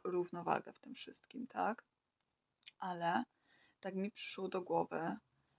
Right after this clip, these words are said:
że być może, mm, możecie połączyć siły z kimś,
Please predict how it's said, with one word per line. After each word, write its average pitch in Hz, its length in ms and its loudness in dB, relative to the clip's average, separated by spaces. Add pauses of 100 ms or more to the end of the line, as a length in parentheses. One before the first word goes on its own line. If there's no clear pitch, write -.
(140)
że 180 240 2
być 175 260 4
może, 175 720 6 (140)
mm, 175 640 -2 (140)
możecie 180 500 0
połączyć 175 540 0
siły - 640 6 (140)
z - 200 -6
kimś, 180 680 2